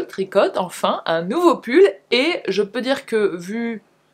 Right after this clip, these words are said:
que j'ai pas commencé il y a très très longtemps, je suis assez contente parce qu'il avance assez vite. Dans un monde idéal, j'aimerais bien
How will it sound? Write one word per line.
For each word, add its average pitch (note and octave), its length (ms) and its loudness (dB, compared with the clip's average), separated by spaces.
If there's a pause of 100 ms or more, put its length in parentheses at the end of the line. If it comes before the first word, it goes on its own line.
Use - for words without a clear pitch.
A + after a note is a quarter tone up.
(160)
que G3 100 -2
j'ai F#3+ 160 2
pas B3+ 240 -2
commencé A#3 380 -4
il G#3+ 40 -4
y G3+ 40 -2
a G3+ 40 -6
très A3+ 180 -8
très A3 160 -8
longtemps, G#3+ 360 -4
je - 80 -16
suis G3 160 -2
assez G3+ 160 -2
contente A3 300 -6
parce A3 100 -6
qu'il F#3+ 140 -4
avance F3+ 340 -2
assez - 240 0
vite. A3 220 -4
Dans G3+ 260 4
un G3+ 80 8
monde A#3+ 300 2
idéal, A3+ 440 4
j'aimerais F#3+ 360 0
bien A3 420 0